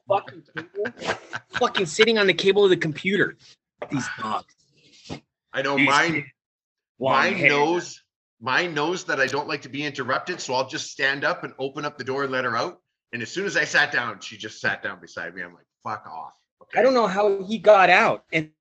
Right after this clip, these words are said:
Speaker 1: then they're gonna whine at the fucking door to be out because they want out,
Speaker 2: Yeah.
Speaker 1: and then they're gonna be whining to get back in. So I told my kids, "Take care of them. I'm gonna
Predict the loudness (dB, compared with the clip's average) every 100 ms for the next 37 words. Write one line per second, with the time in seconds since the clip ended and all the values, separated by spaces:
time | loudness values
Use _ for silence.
0 | _ 0 2 2 2 2 4 4 4 0
1 | -2 0 0 0 0 4 6 8 6 2
2 | -4 0 2 4 4 4 2 0 0 2
3 | 0 -6 -10 -14 -6 0 2 2 0 0
4 | 2 2 2 2 0 0 0 0 0 -2
5 | -2 0 -2 -2 -4 -2 0 2 2 2
6 | 0 0 -2 -4